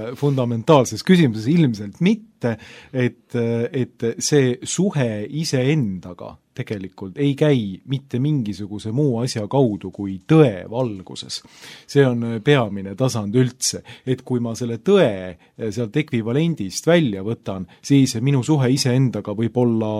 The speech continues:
täiesti ilma igasuguste kriteeriumiteta. Ma võin, äh, lihtsalt istuda, vegeteerida, vaadata ja nii-öelda selline, äh, noh, kuidas siis ma ütlen, äh,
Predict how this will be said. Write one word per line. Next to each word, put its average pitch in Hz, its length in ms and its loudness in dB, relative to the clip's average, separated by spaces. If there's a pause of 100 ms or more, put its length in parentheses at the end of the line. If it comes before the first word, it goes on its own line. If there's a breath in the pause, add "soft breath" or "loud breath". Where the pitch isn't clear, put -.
(140)
täiesti 113 720 0 (180)
ilma 120 520 0
igasuguste 123 880 -2
kriteeriumiteta. 104 1120 0 (240 loud breath)
Ma 120 160 -4
võin, 117 300 0
äh, 113 160 -4 (160)
lihtsalt 120 600 -2
istuda, 110 600 -4
vegeteerida, 107 920 -2
vaadata 107 800 0 (240 loud breath)
ja 113 240 -4 (100)
nii-öelda 113 400 -4
selline, 110 520 -4
äh, 110 800 -10
noh, 120 180 -4
kuidas 120 280 -4
siis - 120 -10
ma 117 120 -4
ütlen, 110 420 -4
äh, 107 160 -10